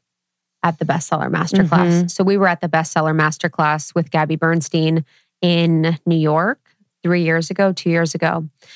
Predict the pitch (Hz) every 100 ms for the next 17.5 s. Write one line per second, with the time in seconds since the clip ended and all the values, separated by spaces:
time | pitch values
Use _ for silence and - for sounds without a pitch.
0 | - - _ 180 190 185 185 - - 226
1 | 185 175 151 180 180 - 170 - 175 165
2 | 165 156 156 160 170 _ 180 170 170 170
3 | 170 _ _ - 190 170 165 165 - 135
4 | 131 127 208 - - 480 - - 427 -
5 | 494 494 554 220 220 240 370 330 339 226
6 | 196 196 190 180 170 - 185 175 170 165
7 | 160 165 160 147 - 220 262 277 277 277
8 | 269 226 220 220 185 156 165 165 185 -
9 | - 165 - 156 196 - 196 - - -
10 | - - 202 208 202 202 202 196 190 214
11 | 196 196 262 285 254 214 208 196 190 185
12 | 190 180 175 - 170 - - 160 165 190
13 | 180 - 165 165 180 196 208 175 160 156
14 | 147 156 - 185 175 - - - 170 160
15 | 170 190 185 160 165 160 160 165 160 151
16 | 165 - 233 - 190 180 165 156 165 160
17 | 156 - - 87 -